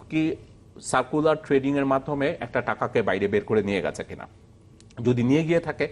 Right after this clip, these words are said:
তাহলে ওই টাকাটা মার্কেটে আর আসছে না, ফলে হচ্ছে মার্কেট খুব স্বাভাবিকভাবেই ডিমান্ড এবং সাপ্লাইয়ের যে ইন্টারঅ্যাকশন, সেটা অনুসারে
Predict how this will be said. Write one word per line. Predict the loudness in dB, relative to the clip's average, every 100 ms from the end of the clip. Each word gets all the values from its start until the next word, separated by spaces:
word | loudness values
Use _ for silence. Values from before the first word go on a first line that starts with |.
| -8 -20 -18 -6
তাহলে | -2 2 0 -2 -16 -18 2
ওই | 2
টাকাটা | 4 0 -2 0 -2 0
মার্কেটে | -4 -2 -2 0
আর | 0
আসছে | -4 -6 -4
না, | -4
ফলে | -4 -2
হচ্ছে | -2 -4 -4
মার্কেট | -6 -4 -4
খুব | -2
স্বাভাবিকভাবেই | -2 0 0 2 -2 -2 -4
ডিমান্ড | -2 0 0
এবং | -2 -4
সাপ্লাইয়ের | -4 -2 0 2 0
যে | -2
ইন্টারঅ্যাকশন, | -2 -2 -2 -4 -6
সেটা | -4 -4
অনুসারে | -6 -2 -2